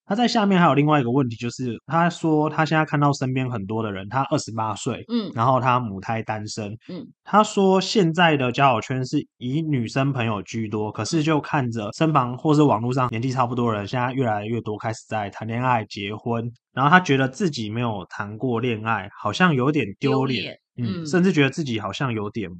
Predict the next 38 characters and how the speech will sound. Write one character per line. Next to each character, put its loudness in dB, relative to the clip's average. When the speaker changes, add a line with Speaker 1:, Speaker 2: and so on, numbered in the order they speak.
Speaker 1:
不 0
好， -6
Speaker 2:
嗯。 -8
Speaker 1:
呃， -6
有 -2
点 0
不 -10
自 -4
信。 -4
Speaker 2:
嗯。 -8
Speaker 1:
他 2
收 2
听 0
了 2
我 0
们 -4
的 -4
节 -4
目 0
之 -6
后， -4
觉 -6
得 -4
可 -6
能 2
是 2
因 6
为 6
他 4
以 0
前 -6
没 -4
有 -2
很 -6
积 -6
极 -10
的 -8
在 -6